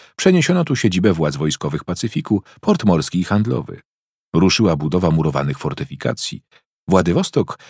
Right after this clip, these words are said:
uzyskał status miasta w tysiąc osiemset osiemdziesiątym roku. Liczył wtedy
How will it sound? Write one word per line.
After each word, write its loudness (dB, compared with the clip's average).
uzyskał 2
status 0
miasta 2
w -12
tysiąc -2
osiemset 0
osiemdziesiątym 0
roku. -4
Liczył 4
wtedy 0